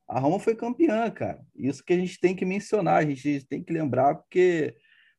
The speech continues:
o pessoal espera muito do time masculino, mas olha um,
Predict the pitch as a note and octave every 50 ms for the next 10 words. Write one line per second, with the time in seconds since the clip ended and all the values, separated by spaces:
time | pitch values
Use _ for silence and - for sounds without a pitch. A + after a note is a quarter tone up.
0 | _ - - - - C3 B2+ A#2+ B2 C3 C3+ B2+ C3+ C#3 C3+ A#2+ - - C#3+ C3+
1 | C3 B2+ B2+ C3 B2+ A#2+ C#3+ B2+ C3 A2+ A#2 - B2 B2+ A#2+ A#2 G#2 A2+ B2 -
2 | - - A#2+ A#2 B2 D#3+ G3 G3+ F3 C#3+ A#2+ A#2 A2+ A#2+ A#2 - - - - _
3 | _ _ _ _ _ _ _ _ - - - - G3 G3 F#3+